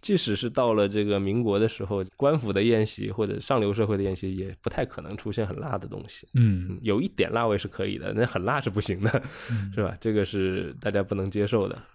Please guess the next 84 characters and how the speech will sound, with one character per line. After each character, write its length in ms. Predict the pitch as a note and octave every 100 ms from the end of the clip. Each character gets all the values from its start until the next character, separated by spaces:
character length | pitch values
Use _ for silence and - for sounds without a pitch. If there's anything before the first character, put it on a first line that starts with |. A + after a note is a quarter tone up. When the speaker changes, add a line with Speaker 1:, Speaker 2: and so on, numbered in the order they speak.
| -
Speaker 1:
因 80 | G#2+
为 80 | G#2
这 120 | G#2
个 80 | G#2
太 260 | - D3+
过 220 | A2+ A2+ G2+
于 240 | F#2+ F#2+
粗 240 | - C#3
犷。 180 | B2 -
Speaker 2:
嗯。 60 | B2+ -
Speaker 1:
它 100 | D3+
这 120 | D3+
个 240 | C3 A2+
辣 180 | A2 D3
椒 140 | C#3 C#3+
符 160 | A#2
号 180 | A#2+ A#2+
一 100 | A2+
旦 200 | D3 B2
跟 180 | B2+ C3
这 140 | B2+
个 100 | G#2+
山 460 | G2+ G2 - D#3 E3+
地 160 | F3+
的 100 | A#2
平 220 | F#2 G2+ G#2+
民 160 | G#2+
联 140 | G2 G2+
系 120 | A2+
在 160 | G#2+
一 60 | G2
起 160 | - G#2
以 60 |
后 280 | - G#2+ G2+
呢， 60 | G#2 G#2
就 80 |
迅 240 | G#2+ - A2+
速 160 | A#2
的 100 | G2+
就 160 | G2 G#2
被 220 | G2+ G2+ -
革 160 | - F#2+
命 180 | A#2
所 160 | G#2 -
使 200 | - -
用 80 | -
了， 160 | - -
就 140 | G#2+
作 160 | G2+ G#2
为 120 | G2
这 200 | G#2 F#2+
个 440 | F#2+ - G#1 - -
革 120 | G#2+
命 160 | A#2
文 140 | G#2 G#2+
化 160 | A2+
的 60 | G2
一 100 | G2
个 80 | G2
符 140 | -
号。 240 | G#2+ - _ _ -
Speaker 2:
但 80 | G3+
听 200 | - A3
起 120 | F#3
来 80 | A#2+
是 80 | B2
个 60 | C#3+
非 120 | -
常 100 | E3+
偶 160 | C#3
然 160 | G2 F#2
的 60 | C3
事 160 | C#3
情， 120 | G#2+ F#2
因 140 | C3
为 80 | G3+
也 100 | C3
不 140 | - A#2+
是 280 | F3+ C3+
所 220 | - B2+ C#3+
有 160 | A#2+
地 180 | - C#3+
域 200 | B2+ B2
的， 180 | A2